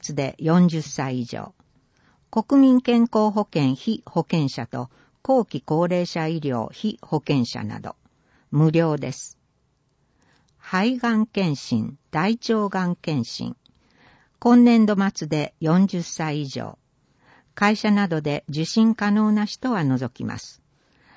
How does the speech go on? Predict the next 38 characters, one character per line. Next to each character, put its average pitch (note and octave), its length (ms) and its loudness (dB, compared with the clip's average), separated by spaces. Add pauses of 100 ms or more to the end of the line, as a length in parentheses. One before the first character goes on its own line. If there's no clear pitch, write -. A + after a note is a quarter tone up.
(140)
費 - 200 -6
用 E3+ 280 2
は A#2+ 320 -4
そ - 240 -2
れ G#3+ 140 0
ぞ F3+ 160 -4
れ C#3 220 -6 (100)
四 C#3 240 0
百 - 360 -10
円。 A#2+ 200 -12 (1900)
骨 A3 140 0 (240)
粗 G3 180 0
鬆 A#3+ 300 0
症 G#3+ 260 0
検 D#3+ 320 -2
診、 G#2+ 320 -8 (480)
対 A3+ 220 0
象 G#3 320 -2
は F3 240 -4 (280)
男 E3 280 2
性、 D#3+ 380 -4 (300)
受 F3+ 200 0
診 B3+ 320 4
時 C#3+ 140 0
に C#3 320 0
四 F3+ 240 4
十 G3 160 0
歳 F3+ 360 -4
以 E3 40 -6
上 C3+ 260 -4
で B2 220 -8 (260)
五 D3+ 220 -4
歳 A#3+ 320 -2
刻 G#3 320 -2
み C3+ 140 2
の B2 120 2
年 A#2 300 -2
齢、 - 240 -10